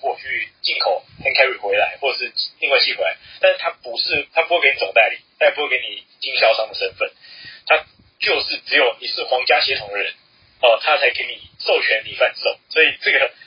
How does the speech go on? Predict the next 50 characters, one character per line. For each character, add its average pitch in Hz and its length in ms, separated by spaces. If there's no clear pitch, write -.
是 - 100
蛮 - 220
狂 - 240
的 135 120
一 - 40
个 - 60
品 - 120
牌， - 220
大 208 100
概， 196 140
呃， 127 360
它 - 140
的 233 120
牌 131 180
子 135 100
也 104 200
蛮 113 180
久， 117 180
应 - 120
该 - 120
有 - 60
一 - 120
百、 104 300
一 - 40
百 - 220
五 - 100
十 - 140
年 101 180
左 90 160
右 110 200
了。 - 100
哦， 120 180
然 139 100
后 160 100
它 160 180
跟， 160 140
呃， - 80
世 - 140
界 494 120
各 523 160
地 - 120
的 - 120
茶 117 280
庄 147 200
园 - 200
关 160 160
系 - 100
都 139 100
很 110 120
好， 107 200